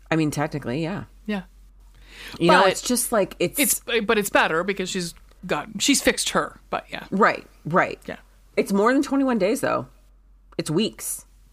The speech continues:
Speaker 2: That's true. It's ten weeks. That's right.
Speaker 1: It's many weeks. So, like, it, but she does go on a date and has fun on that date and immediately agreed to a second date.
Speaker 2: Which probably would have been a
Speaker 1: Which
Speaker 2: long-term
Speaker 1: would have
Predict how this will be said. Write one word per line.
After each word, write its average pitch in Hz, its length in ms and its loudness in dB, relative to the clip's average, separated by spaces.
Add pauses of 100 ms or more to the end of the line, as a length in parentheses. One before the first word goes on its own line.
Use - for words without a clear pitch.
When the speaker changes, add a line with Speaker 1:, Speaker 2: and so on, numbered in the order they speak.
Speaker 2:
That's 175 180 -2
true. 294 200 0
It's 165 220 -4
ten 185 160 0
weeks. - 440 -8
That's - 160 -8
right. 220 100 -4
Speaker 1:
It's 156 160 -6
many 175 280 2
weeks. 123 280 -6
So, 175 160 0
like, 147 360 0
it, - 180 -8 (480)
but 226 300 2
she 190 220 -2
does 180 300 0
go 185 160 2
on 175 120 0
a 160 80 0
date 185 380 -2
and 170 180 0
has 165 320 -2
fun 196 280 2
on 147 140 2
that 127 200 -2
date 127 280 0
and 160 140 2
immediately 160 600 2
agreed 139 380 0
to 143 140 -4
a 139 60 0
second 165 360 -2
date. - 240 -10 (640)
Speaker 2:
Which 226 240 -2
probably 208 400 0
would 196 240 2
have 196 220 0
been 175 320 0
a 190 160 0
Speaker 1:
Which 170 180 4
Speaker 2:
long-term 151 320 0
Speaker 1:
would 170 220 6
have 180 60 2